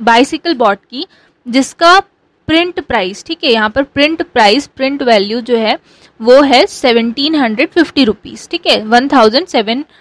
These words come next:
हंड्रेड फिफ्टी रुपीज उसका price है। अब इस price पे उसको sales tax देना है फ़ोर परसेंट का,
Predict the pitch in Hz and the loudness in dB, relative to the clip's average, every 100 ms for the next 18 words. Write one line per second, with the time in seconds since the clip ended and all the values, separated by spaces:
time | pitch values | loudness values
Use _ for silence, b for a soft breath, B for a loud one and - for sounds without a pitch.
0 | b - 233 330 359 349 320 277 240 254 | b -6 -2 -2 0 0 2 0 -2 -4
1 | 269 - 254 220 202 226 277 247 262 - | -6 -4 -6 0 2 2 0 0 0 -2
2 | b _ 262 302 - - 320 - - 277 | b _ -2 -2 -4 -4 -2 -2 -2 0
3 | 226 233 - 254 262 349 269 - 320 320 | 0 0 -4 0 0 0 -6 -10 -6 -4
4 | 302 269 330 - 311 302 - 226 233 214 | -2 -4 -4 -6 -2 -2 -2 -6 -4 -4
5 | 233 320 - 330 302 233 202 - 185 - | -4 -4 0 2 2 -2 -2 -6 -20 -12
6 | 196 302 | -6 -6